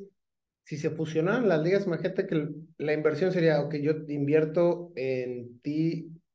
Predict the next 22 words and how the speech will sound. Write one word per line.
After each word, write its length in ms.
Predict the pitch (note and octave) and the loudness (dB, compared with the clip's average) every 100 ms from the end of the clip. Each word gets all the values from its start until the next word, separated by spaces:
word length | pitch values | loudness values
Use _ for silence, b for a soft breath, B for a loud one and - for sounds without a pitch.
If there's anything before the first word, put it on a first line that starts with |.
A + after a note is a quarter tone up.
| - | -10
el 200 | B2 C3+ | -4 -2
A 40 | |
F 240 | D3 D#3 D#3 | 0 0 0
C, 380 | F3+ F3 F3+ - - - _ _ _ _ _ | -2 -2 -2 -6 -14 -20 _ _ _ _ _
pero, 280 | - B2+ A#2 | -4 -2 -2
pues, 100 | A#2 | -4
de 100 | A2+ | -6
refilón 460 | A#2 B2+ B2+ B2+ C#3+ | -6 -4 -4 -2 0
le 60 | C#3+ | -2
toca 520 | C#3 C3 C#3 C3 A#2+ | -4 -4 -4 -4 -4
a 60 | |
León 420 | A#2 A#2 C#3 D3+ B2+ | -4 -2 -2 -2 -2
o 120 | B2 | -4
le 260 | A#2 A2+ | -6 -6
toca 280 | A2+ B2 A#2 | -6 -8 -6
al 60 | B2 | -6
Pachuca 520 | A#2 A2+ E3+ E3 C#3+ | -6 -4 -2 -2 -2
o 80 | A#2 | -4
le 120 | A#2 | -4
toca 280 | - A#2+ B2+ | -6 -6 -6
a 80 | A2 | -4
Toluca. 640 | A#2+ D#3+ F3 E3+ B2+ - | 0 2 2 2 0 -4